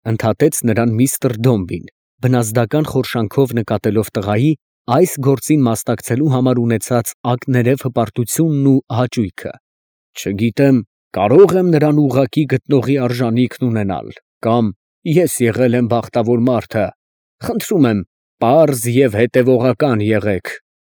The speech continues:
Հետևողական լինելը Վալտերի ուժերից բոլորովին հեռու էր, սակայն նա իր շնչակտուր վիճակով որքան կարող էր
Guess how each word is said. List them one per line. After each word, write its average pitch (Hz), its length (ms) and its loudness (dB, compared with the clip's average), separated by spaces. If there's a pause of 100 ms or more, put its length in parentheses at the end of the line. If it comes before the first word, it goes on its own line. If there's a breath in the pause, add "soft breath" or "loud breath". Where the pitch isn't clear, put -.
(800)
Հետևողական 113 800 -2
լինելը 135 440 0
Վալտերի 113 520 -2
ուժերից 127 560 -2
բոլորովին 113 640 0
հեռու 120 360 -2
էր, - 200 -14 (440)
սակայն 156 600 0
նա 139 160 2 (280)
իր 175 220 0
շնչակտուր 120 760 -2
վիճակով 110 600 -2 (320)
որքան 160 480 0
կարող 131 360 2
էր 139 160 0